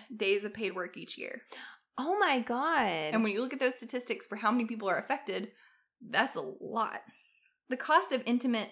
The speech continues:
Speaker 1: partner violence exceeds eight point three billion dollars a year.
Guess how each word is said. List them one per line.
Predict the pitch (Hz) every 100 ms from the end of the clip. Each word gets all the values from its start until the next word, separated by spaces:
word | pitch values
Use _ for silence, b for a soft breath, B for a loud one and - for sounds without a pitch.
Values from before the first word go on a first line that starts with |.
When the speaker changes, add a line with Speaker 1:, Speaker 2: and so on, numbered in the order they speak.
| - -
Speaker 1:
partner | 247 226 214
violence | 208 240 233 196 -
exceeds | 208 - 254 269 - -
eight | 220 - -
point | 262 247
three | 233 226 214
billion | 190 196 208 202
dollars | 180 185 190 190
a | -
year. | - -